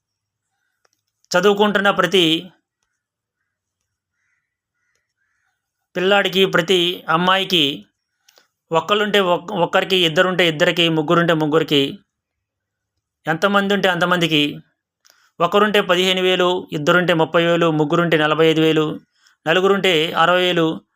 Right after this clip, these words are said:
ఐదుగురుంటే డెబ్బై ఐదు వేలు, ఇలా ప్రతి ఒక్కరికి పదిహేను వేల చొప్పున ప్రతి పిల్లాడికి అమ్మకు వందనం పేరుతో వారి యొక్క తల్లి, తల్లి అకౌంట్లో జమ చేస్తా అంటూ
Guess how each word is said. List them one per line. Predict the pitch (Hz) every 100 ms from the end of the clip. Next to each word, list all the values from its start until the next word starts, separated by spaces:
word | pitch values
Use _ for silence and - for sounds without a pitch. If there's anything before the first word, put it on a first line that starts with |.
| _ _ _
ఐదుగురుంటే | 160 185 208 202 185 185
డెబ్బై | 170 160 185
ఐదు | 185
వేలు, | 175 175 151 - - _ _ _ _ _
ఇలా | 175 208
ప్రతి | 185 180 202
ఒక్కరికి | 190 196 196 196
పదిహేను | 180 175 185 185 156 185 - _ _ _ _ _ _ _ _ 160
వేల | 170 202
చొప్పున | 175 165 196 170 143 - - _ _ _ _ _ _ _ _ _ _ _ _ 180
ప్రతి | 170 214
పిల్లాడికి | 196 180 185 190 190 175 160 180 - _ _ -
అమ్మకు | 180 208 202
వందనం | 190 190 196
పేరుతో | 180 180 180 170 165 165 - _ _ _ _ _ _
వారి | 175
యొక్క | 196 185
తల్లి, | 180 185 185 170 - _ _ _ _ _ 180
తల్లి | 196 208
అకౌంట్లో | 190 190 190 190 165
జమ | 160 180
చేస్తా | 190 175 185 175
అంటూ | 175 175 147 180